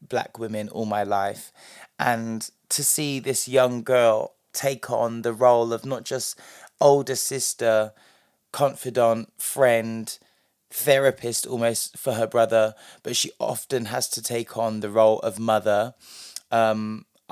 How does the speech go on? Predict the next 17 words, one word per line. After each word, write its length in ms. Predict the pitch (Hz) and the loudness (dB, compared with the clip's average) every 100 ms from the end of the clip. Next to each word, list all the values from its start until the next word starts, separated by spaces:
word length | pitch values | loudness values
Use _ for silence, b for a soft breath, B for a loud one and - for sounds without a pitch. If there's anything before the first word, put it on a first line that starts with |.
| - | -14
I, 100 | 87 - | -12 -6
I've 240 | - 135 | -2 0
not 100 | 147 | 0
had 160 | 131 127 | -2 -2
to 60 | - | -4
see 100 | 123 | -4
that 180 | 123 | -6
directly 640 | 120 123 120 - 120 120 - | -2 -2 -2 -8 -8 -8 -6
in 180 | 135 123 | -4 -4
my 160 | 120 117 | -2 -4
family, 380 | - 117 135 | -2 -4 -4
but 180 | 143 123 | -4 -4
I 140 | - 117 | -2 -6
did 320 | 107 131 120 | -4 -2 -2
hear 180 | 117 117 | -2 -4
many 380 | 117 113 117 117 | -4 -4 -4 -4
stories, 800 | - - 139 147 107 104 - | -6 -2 -2 0 -4 -6 -10